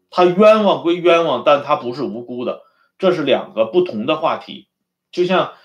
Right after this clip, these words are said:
现在有很多人在给林彪及其麾下的四大金刚翻案一样，他们经常谈到的就是这四大金刚呢，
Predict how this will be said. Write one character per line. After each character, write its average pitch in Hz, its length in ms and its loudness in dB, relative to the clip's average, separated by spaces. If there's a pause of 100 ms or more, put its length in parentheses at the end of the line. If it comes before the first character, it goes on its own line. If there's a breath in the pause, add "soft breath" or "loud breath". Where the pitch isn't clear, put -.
(140 loud breath)
现 202 260 0
在 185 160 2
有 160 180 0
很 120 220 -6
多 156 200 0
人 123 300 -4 (500)
在 175 180 4
给 - 400 -8 (320)
林 131 380 -4
彪 180 500 2
及 165 160 -4
其 180 220 0
麾 196 320 0
下 180 200 2
的 131 120 -4
四 - 180 -8
大 156 160 4
金 156 220 -8
刚 156 200 -2
翻 160 220 4
案 139 240 -2
一 95 40 -8
样， - 240 -12 (480)
他 185 140 2
们 185 140 2
经 226 240 -2
常 135 260 -2
谈 104 220 -8
到 135 160 2
的 110 140 -4
就 113 160 -4
是 104 260 -10 (240 soft breath)
这 151 80 -8
四 185 180 -6
大 160 180 2
金 156 200 -8
刚 160 260 0
呢， 135 200 -8